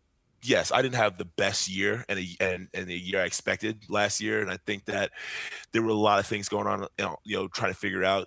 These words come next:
how we're gonna run this offense. Are we gonna do-, downhill dodge? Are we gonna east-west dodge? We did things like we had one midfield, one run,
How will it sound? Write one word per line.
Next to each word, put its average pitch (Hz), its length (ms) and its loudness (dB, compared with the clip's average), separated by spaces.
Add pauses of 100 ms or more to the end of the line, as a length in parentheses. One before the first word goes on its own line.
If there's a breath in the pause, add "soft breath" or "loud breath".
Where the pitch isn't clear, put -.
(140)
how 110 180 4
we're 104 60 -4
gonna 98 120 -2
run 87 80 -2
this 87 120 2
offense. 80 320 -4
Are - 80 -2
we 107 60 -2
gonna 101 160 0
do-, 98 320 2
downhill 101 400 2
dodge? 98 560 2
Are 98 60 -4
we 101 100 -4
gonna 98 260 -4 (180)
east-west 104 520 0
dodge? 95 480 2 (460 loud breath)
We 101 160 -6 (100)
did 101 280 -6
things 101 380 -2
like 85 420 -6 (380)
we 95 420 -6
had 95 200 -2
one 107 220 0
midfield, 95 320 -2
one 92 200 -8
run, 113 220 0